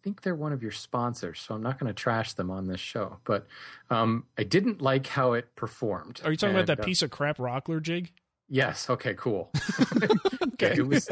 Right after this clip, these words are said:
Speaker 1: it was bad. It was very bad. It was exactly what I paid for. But it, no, I mean, I've, um, let's see, I'm trying to think if I've ever actually built ten drawers for a project, but I've done six drawers.
Speaker 2: Yeah, it's
Speaker 1: And
Speaker 2: not, not the most common, but, you know.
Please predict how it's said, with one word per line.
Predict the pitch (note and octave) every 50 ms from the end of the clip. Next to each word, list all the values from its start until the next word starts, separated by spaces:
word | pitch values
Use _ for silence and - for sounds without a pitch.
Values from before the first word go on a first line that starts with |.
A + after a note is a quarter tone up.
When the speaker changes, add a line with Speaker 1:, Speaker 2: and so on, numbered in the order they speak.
| - -
Speaker 1:
it | C#4
was | C#4+ - A#2+ A#2
bad. | F#3+ F#3 - A2 G#2 G2 F#2 F#2 - - -
It | - - B2 -
was | A2+ G2+ -
very | F#2 G#2+ A#2+ A#2 A#2+ A#2+ B2
bad. | A#2 G#2+ G2 F#2 F2+ E2+ F2
It | G2+ G#2+
was | A2+ A2+ G2 G#2
exactly | G#2+ G2 A2 C3 D3 D3 - E3+
what | C3+ C#3 C3 A#2+
I | A#2
paid | A2 - A2+ G#2+ G#2 G#2+
for. | - G#2 F2 E2 - - - - - - - - - _ _ _
But | C3 B2 A#2+ A#2 A#2+ - _
it, | - G2+ - - _ _ _
no, | D#3+ D#3 A3 A3+
I | D#3+ C3 A#2
mean, | A#2+ C3 B2+ C3 C3
I've, | B2+ B2+ B2 C3 C3+ C3+ C3 B2
um, | B2+ B2+ A#2+ A#2 G#2 - _ _ _ _
let's | B2 A2+ -
see, | - A2+
I'm | G#2
trying | - - E3+
to | E3 C#3
think | B2+ A#2
if | B2 A2
I've | G#2
ever | A2 G#2+ G#2+ A2 A2 B2 A#2
actually | A2+ A2+ - - A2 F#2+ F2+ _ -
built | A2+ A2+ A2+ A2+ - _ _
ten | - - A#2+ A#2+ A#2+ A#2+
drawers | A2 G#2 G#2 G#2 G#2+ A2+ B2+ C3+ C3 -
for | - - G2
a | F2
project, | E2 - A2+ G#2+ A2 A#2+ D3 F3 F3+ - - -
but | - F#2+ F#2+ G2 - _ - - - - _ _ _
I've | -
done | G#2 B2 B2+ A#2+
six | - - - - G3 - -
drawers. | - - G2+ F2 F2 F2+ A2+ C#3+ - - - - _ _
Speaker 2:
Yeah, | D#3+ A2+
it's | G#2+ G#2+
Speaker 1:
And | -
Speaker 2:
not, | E3 D3 C#3 D3+
not | D3 C#3+
the | - C#3+
most | C3+ C3 B2 -
common, | - - C#3+ B2 A2+ A2+ A2 A2+
but, | - - B2 - _ _
you | D3+ C3 A2+
know. | A2+ A2 B2+